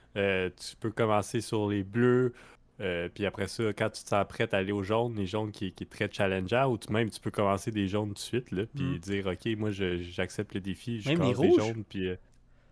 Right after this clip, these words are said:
Speaker 1: même les rouges, ouais, pour connaître le parcours, pour travailler tes upshots, c'est, c'est pas, moi, je l'ai jamais fait, des rouges, personnellement. J'ai
Speaker 2: <laughs> On
Speaker 1: déjà
Speaker 2: devrait
Speaker 1: fait des bleus,
Speaker 2: l'essayer.
Speaker 1: je pense.
Speaker 2: <laughs>
Speaker 1: Mais, euh, c'est sûr que, que les rouges, c'est pas une mauvaise idée non plus, là.
Speaker 2: Exact. Euh, ouais,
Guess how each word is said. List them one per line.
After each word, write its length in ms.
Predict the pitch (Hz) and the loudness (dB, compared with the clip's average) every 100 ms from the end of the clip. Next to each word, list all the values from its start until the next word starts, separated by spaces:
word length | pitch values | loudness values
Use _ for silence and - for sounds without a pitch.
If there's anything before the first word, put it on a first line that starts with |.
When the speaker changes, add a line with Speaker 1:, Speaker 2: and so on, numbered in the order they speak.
| - | -2
Speaker 1:
même 220 | 120 139 | 2 4
les 100 | 127 | 4
rouges, 300 | 98 160 247 | 6 4 6
ouais, 160 | 117 139 | 4 4
pour 160 | 110 | 0
connaître 320 | - 110 127 | 0 0 2
le 60 | 123 | 0
parcours, 480 | 107 98 - 147 151 | 0 0 0 0 -2
pour 160 | - - | -8 -4
travailler 320 | 101 98 95 | 0 0 0
tes 100 | 113 | -2
upshots, 340 | 98 - 127 139 | -4 -4 -8 -8
c'est, 180 | - 95 | -8 -8
c'est 140 | - | -8
pas, 240 | - 117 | -4 -2
moi, 160 | 104 151 | 0 0
je 80 | 143 | 2
l'ai 80 | 101 | 0
jamais 260 | 104 98 | 0 0
fait, 220 | - 165 | 0 -2
des 120 | 151 127 | -2 -2
rouges, 200 | 156 175 | -2 -4
personnellement. 420 | 113 - 104 107 - | -6 -4 -2 2 4
J'ai 60 | 107 | 4
Speaker 2:
<laughs> 40 | |
On 60 | 151 | 4
Speaker 1:
déjà 140 | 156 | 6
Speaker 2:
devrait 60 | 151 | 4
Speaker 1:
fait 60 | 240 | 4
des 0 | |
bleus, 80 | 262 | 2
Speaker 2:
l'essayer. 320 | - 131 160 | 2 2 2
Speaker 1:
je 60 | |
pense. 240 | - 165 156 - - - - | 2 0 -2 -10 -14 -12 -12
Speaker 2:
<laughs> 400 | - - - 101 | -12 -10 -4 0
Speaker 1:
Mais, 160 | 95 90 | 2 2
euh, 520 | 90 87 85 90 - - | 2 2 0 -2 -6 -10
c'est 140 | - 87 | -10 2
sûr 200 | 139 151 | 2 4
que, 280 | 104 95 | 4 4
que 160 | 92 95 | 2 -2
les 200 | 90 92 | -2 0
rouges, 220 | 104 131 - | -2 -2 -4
c'est 60 | |
pas 120 | - | 0
une 80 | 110 | 0
mauvaise 420 | 104 98 110 - | 2 2 2 2
idée 160 | 113 120 | 4 4
non 160 | 117 92 | 4 -2
plus, 220 | - 170 | -6 -4
là. 100 | 113 | -2
Speaker 2:
Exact. 480 | 117 127 139 - - _ _ _ _ _ _ _ _ _ _ - _ - - - - | -2 -2 -4 -8 -20 _ _ _ _ _ _ _ _ _ _ -20 _ -20 -20 -20 -6
Euh, 300 | 120 127 127 | 0 2 2
ouais, 180 | 117 202 | 0 -2